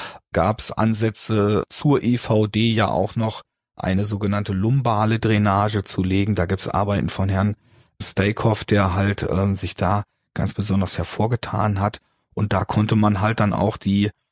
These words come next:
Schandpflichtigkeit signifikant verbessern. Und es ist auch so eine abgebrochene Studie,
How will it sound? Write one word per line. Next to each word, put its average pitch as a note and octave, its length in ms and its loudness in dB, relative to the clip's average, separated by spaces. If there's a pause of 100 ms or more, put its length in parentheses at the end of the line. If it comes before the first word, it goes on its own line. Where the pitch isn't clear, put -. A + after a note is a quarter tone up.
(200)
Schandpflichtigkeit A2 960 -2
signifikant G2+ 640 -6
verbessern. F#2 560 0
Und - 220 -2 (360)
es - 120 -12
ist - 80 -4
auch A2 140 2
so - 100 0
eine A#2 160 2
abgebrochene B2+ 680 0
Studie, D#3+ 640 2